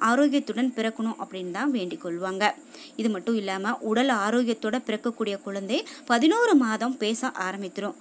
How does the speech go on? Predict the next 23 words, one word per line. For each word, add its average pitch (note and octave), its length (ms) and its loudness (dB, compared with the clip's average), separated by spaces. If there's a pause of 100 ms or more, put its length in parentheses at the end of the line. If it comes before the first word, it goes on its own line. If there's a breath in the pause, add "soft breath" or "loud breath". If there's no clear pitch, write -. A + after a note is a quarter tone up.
(220 loud breath)
பதினோரு G#3+ 340 -2
மாதத்துல G#3 560 -2 (200 loud breath)
சில B3+ 320 6
குழந்தைகள் C#4 640 4 (160 loud breath)
இரு C#4 240 6
வயதாகியும் C4+ 840 4
அம்மா, B3+ 500 6
அப்பா C4+ 300 0
மாதிரியான A3 580 0
சில F#4+ 280 2
வார்த்தைகள் A#3 480 -2
மட்டுமே G3 520 -2
பேசும். F#3 400 -4 (300 loud breath)
அந்த A3 240 0
மாதிரியான A#3 500 2
குழந்தைகள் G#3+ 640 -2 (220 loud breath)
மற்ற C4 300 0
குழந்தைகள் F4+ 460 2
போல A#3+ 360 0
பே-, G#3+ 340 -2
பேச B3 480 0 (280 loud breath)
இந்த D4+ 460 6
பெரியாச்சி F#4+ 460 4